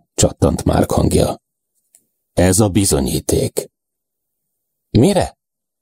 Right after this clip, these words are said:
szólt közbe bátortalanul valaki. "Arra."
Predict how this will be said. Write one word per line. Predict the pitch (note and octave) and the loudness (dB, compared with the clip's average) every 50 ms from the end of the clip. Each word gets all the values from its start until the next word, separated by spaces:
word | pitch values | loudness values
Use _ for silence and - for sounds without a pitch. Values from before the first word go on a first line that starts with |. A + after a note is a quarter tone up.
| _ _ _ _ _ _ | _ _ _ _ _ _
szólt | - - - A2 E2 C#2 - | -4 0 2 2 2 0 0
közbe | - D#2 D2 D#2 D#2 C#2+ | -2 0 2 2 2 2
bátortalanul | C#2 C#2+ D2 - D2+ C#2+ - - E2 C2+ D#2+ D2 C#2 D#2 | 2 0 0 0 0 0 0 0 0 2 2 2 2 2
valaki. | C#2+ - - - - - - F2+ - - _ _ _ _ _ _ _ _ _ _ _ _ _ _ _ - - - - - - - _ _ _ _ _ _ _ _ _ _ _ _ _ _ _ _ _ _ _ _ _ _ | 2 2 0 0 -2 -2 -2 -4 -4 -6 _ _ _ _ _ _ _ _ _ _ _ _ _ _ _ -20 -20 -20 -20 -20 -20 -20 _ _ _ _ _ _ _ _ _ _ _ _ _ _ _ _ _ _ _ _ _ _
"Arra." | - A3+ C4 C#4 A3+ G#2+ F#2 D#2 D2+ C2 B1+ - - | 2 2 4 4 4 2 0 -2 -2 -4 -4 -6 -8